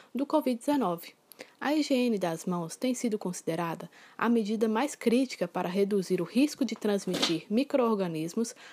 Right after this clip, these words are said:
aos pacientes. Isso reforça a necessidade de uma boa higiene das mãos e a importância de uma desinfecção completa de todas as superfícies da clínica odontológica. Além disso, recomenda-se o uso de E P Is,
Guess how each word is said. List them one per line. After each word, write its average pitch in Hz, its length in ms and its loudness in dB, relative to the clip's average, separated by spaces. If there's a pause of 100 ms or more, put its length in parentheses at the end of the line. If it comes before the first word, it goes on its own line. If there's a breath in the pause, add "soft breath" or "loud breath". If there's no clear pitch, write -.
(120)
aos 247 180 4
pacientes. - 720 -4 (260 loud breath)
Isso 202 240 0
reforça 170 640 -2 (280 loud breath)
a 185 100 0
necessidade 196 680 0
de 196 60 -4
uma 180 160 -2
boa 175 220 4
higiene 170 380 -4
das 240 240 0
mãos 240 360 0 (220 loud breath)
e 294 100 2
a 285 80 4
importância 277 560 0
de 233 140 2
uma 240 140 2
desinfecção 226 880 -2 (240 loud breath)
completa 240 500 0
de 226 140 -2
todas 214 340 2
as 202 120 -2
superfícies 233 580 -2
da 202 120 2
clínica 185 380 -2
odontológica. 220 640 0 (580 loud breath)
Além 302 300 6
disso, 190 500 -2 (220 loud breath)
recomenda-se 285 880 2
o 320 60 4
uso 277 340 4
de 254 200 8
E 294 140 4
P 320 160 -2
Is, 254 480 0